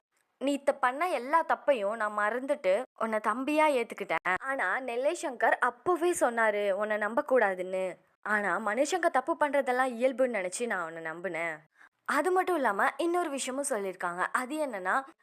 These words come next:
"ஆதாரம் இருக்கு இருக்குன்னு சொல்றியே, அந்த ஆதாரத்தை வெளியிட வேண்டியதானே, என்கிட்ட கேட்டுட்டு தான் ஆதாரத்தை வெளியிடணும்னு எதுவும் இல்லைல்ல" அப்படின்னு சொல்லியிருக்காங்க. "நீங்க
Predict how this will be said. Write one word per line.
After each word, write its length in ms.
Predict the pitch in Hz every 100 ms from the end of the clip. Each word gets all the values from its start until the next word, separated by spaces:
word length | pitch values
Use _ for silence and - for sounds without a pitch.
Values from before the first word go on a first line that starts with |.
| - - - 214
"ஆதாரம் 420 | 254 330 339 320 294
இருக்கு 200 | 285 294
இருக்குன்னு 340 | 277 285 277 240
சொல்றியே, 320 | 196 180 208 196
அந்த 100 | 220 208
ஆதாரத்தை 360 | 254 294 320 294 240
வெளியிட 320 | 226 311 320 269
வேண்டியதானே, 520 | 220 180 175 165 180 185 - -
என்கிட்ட 300 | 185 160 170 262 220
கேட்டுட்டு 360 | 214 254 220 226
தான் 120 | 262
ஆதாரத்தை 340 | 226 233 233 220
வெளியிடணும்னு 600 | 214 220 220 202 190 220 262
எதுவும் 260 | 190 202 202
இல்லைல்ல" 300 | 180 196 160 165 160 - _ -
அப்படின்னு 360 | 254 202 214 254
சொல்லியிருக்காங்க. 540 | 294 233 226 208 190 175 302
"நீங்க 200 | 285